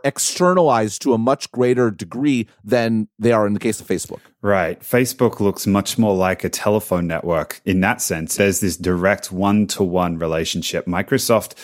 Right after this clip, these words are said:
Speaker 2: that nature of the indirect, it's like the consumers attract the suppliers and the suppliers then attract the consumers. That's almost a new type of network effect that we hadn't seen until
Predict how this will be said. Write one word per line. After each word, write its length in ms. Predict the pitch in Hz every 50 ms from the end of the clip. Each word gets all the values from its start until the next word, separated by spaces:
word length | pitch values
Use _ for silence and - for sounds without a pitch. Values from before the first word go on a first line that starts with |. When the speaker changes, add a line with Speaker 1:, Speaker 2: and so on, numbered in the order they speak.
| - - - - _
Speaker 2:
that 220 | - 107 101 - -
nature 560 | 98 95 101 117 117 - - 120 113 107 95
of 120 | 95 -
the 240 | 95 107 - - -
indirect, 520 | 120 135 151 131 107 90 80 - - - 98
it's 180 | 90 - -
like 300 | - 107 98 90 - - - - - - _ _ -
the 80 | 104
consumers 720 | - - 113 110 101 - - 117 117 117 120 120 113 95 110
attract 400 | 95 - - 113 104 95 - -
the 80 | 98
suppliers 680 | - - 98 - - 101 101 98 92 90 85 85 80
and 140 | - 92 90
the 40 | 85
suppliers 680 | - - 98 82 - - 101 95 95 95 95 90 85 95
then 160 | 95 92 90
attract 380 | 87 - - 101 87 - -
the 60 | - 90
consumers. 600 | - - - - - 107 98 95 87 82 80 -
That's 240 | 104 113 110 -
almost 640 | - - 156 180 185 165 139 120 104 95 - - -
a 60 | 110
new 460 | 95 95 95 95 98 110 123 147 165 175
type 440 | - - - - 113 113 113 -
of 260 | 107 95 87 - - - -
network 440 | 92 120 135 - 120 110 95 - -
effect 380 | 92 - - 104 95 - -
that 140 | - 98 -
we 100 | 98 101
hadn't 360 | 95 110 113 113 107 104 90
seen 340 | - - 127 127 127 101 90
until 440 | 87 87 85 - - 95 92 90